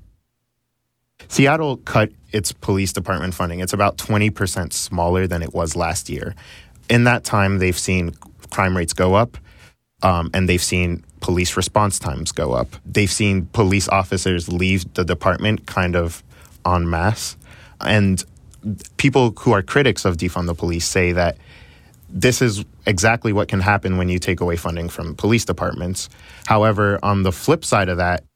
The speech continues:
people who are proponents would say that this rise in crime has happened in cities that haven't defunded the police. And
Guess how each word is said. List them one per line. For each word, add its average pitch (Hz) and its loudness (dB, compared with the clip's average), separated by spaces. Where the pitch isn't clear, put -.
people 104 0
who 104 0
are 95 4
proponents 110 0
would 87 -4
say 85 -2
that 107 0
this - 0
rise 110 4
in 101 -2
crime 95 0
has 90 0
happened 92 0
in 90 -2
cities 90 -4
that - -6
haven't 117 0
defunded 87 -6
the 82 -8
police. 87 -6
And 98 0